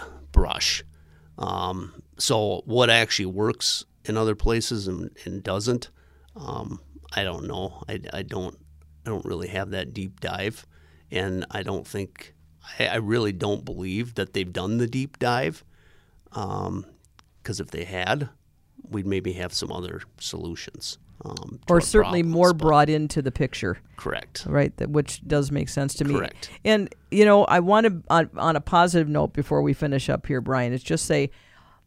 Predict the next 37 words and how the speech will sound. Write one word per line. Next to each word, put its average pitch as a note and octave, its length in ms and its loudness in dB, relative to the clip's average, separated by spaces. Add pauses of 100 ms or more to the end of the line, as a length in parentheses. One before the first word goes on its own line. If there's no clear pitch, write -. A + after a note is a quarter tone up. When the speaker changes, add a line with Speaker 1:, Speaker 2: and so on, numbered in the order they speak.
(200)
Speaker 2:
all F#3 200 8
things G#3+ 280 2
are F#3+ 100 4
fluid. D#3+ 520 4 (400)
There's D3+ 340 4
things E3+ 240 2
that D3+ 120 4
we D3 280 4 (100)
might C#3+ 420 2
not D#3+ 260 4
be D#3 100 2
too E3 140 2
happy D#3 340 6
about D3+ 320 4
now, E3+ 220 6
but D3 200 0
don't, F3+ 300 4
you E3+ 80 2
know, D#3 60 6
you D#3 100 4
just F#3 180 4
don't G3 200 2
give F#3+ 160 2
up F3+ 160 4
the D#3 80 2
ship. - 360 2
The, D3 460 2
the C#3 220 -2
sheriffs F#3+ 360 0
are G3 60 -4
doing D#3+ 240 0
what D3 160 -2
they F3+ 140 2
can E3+ 300 0
to D3+ 60 -4
be D3 140 0
heard, D3+ 440 0